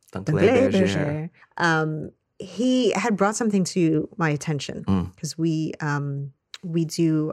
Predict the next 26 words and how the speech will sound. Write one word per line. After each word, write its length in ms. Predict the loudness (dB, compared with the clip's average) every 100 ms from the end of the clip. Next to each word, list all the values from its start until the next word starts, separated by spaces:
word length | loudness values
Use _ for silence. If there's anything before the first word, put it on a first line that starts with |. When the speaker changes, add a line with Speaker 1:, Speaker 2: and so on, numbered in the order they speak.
| -4
Speaker 2:
um, 400 | -2 -2 -6 -10 _
WhatsApp 440 | -2 0 0 -2 -4 -20 _ -2
Speaker 1:
Yes. 360 | 0 0 -10 _ _ -8
Speaker 2:
a 40 |
lot. 280 | -4 -4 -6 0
We 80 | 2
WhatsApp, 320 | 2 2 0
we 100 | 4
WhatsApp 380 | 4 2 0 -2
each 140 | 0
other 180 | 0 2
Speaker 1:
Yeah. 160 | 0 -4 -10 -18 -2
Speaker 2:
at 60 | 2
least 160 | 4
Speaker 1:
WhatsApp. 880 | 4 2 4 2 2 2 0 -2 0
Speaker 2:
weekly. 680 | 2 2 4 2 4 2 2
<laughs> 60 | -2
And 200 | -2 -4 -8 -16 -16 -18 -2 4
he 120 | 4
sent 300 | 4 0 2
me 120 | 0
this 220 | 2 0
thing. 360 | 0 -2 -2 -14 _ _
And 120 | 2 4
I 80 |
went, 340 | 4 4 2